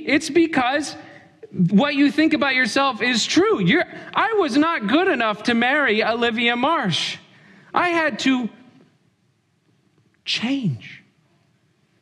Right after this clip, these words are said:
We are not good enough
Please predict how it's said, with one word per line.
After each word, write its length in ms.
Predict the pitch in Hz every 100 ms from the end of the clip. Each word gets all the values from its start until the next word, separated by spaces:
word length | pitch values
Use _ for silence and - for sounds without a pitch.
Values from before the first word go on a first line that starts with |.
| _ _ _ _ _ _ _ _ _ -
We 200 | 240 370
are 100 | 339
not 300 | 302 247 165
good 200 | 220 339
enough 560 | 320 202 139 117 -